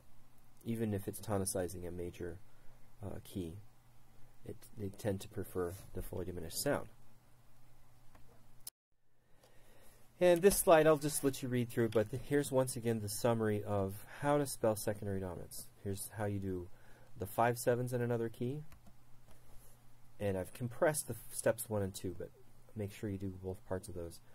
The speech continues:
And here's the second, um, for secondary leading tones. And if, again, if you have any questions of how to do these things, um,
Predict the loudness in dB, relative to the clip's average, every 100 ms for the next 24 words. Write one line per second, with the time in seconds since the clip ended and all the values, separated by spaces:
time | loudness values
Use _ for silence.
0 | -18 -10 -4 -2 -2 -4 -4 -4 -4 -10
1 | -12 -16 -18 -18 -18 -10 -10 -8 -12 -14
2 | -14 -14 -8 -6 -4 -4 -4 -8 -8 -8
3 | -8 -10 -12 -12 -14 -18 -20 -20 -20 -20
4 | -18 -16 -14 -14 -14 -16 -16 -16 -14 -14
5 | -16 -16 -16 -16 -18 -6 -2 -2 -4 -6
6 | -4 -2 -2 -2 0 -2 -2 -4 -4 0
7 | 0 0 -4 -6 -2 0 0 0 -2 -2
8 | -2 0 0 -2 -6 -12 -14 -18 -16 -12
9 | -2 -2 -2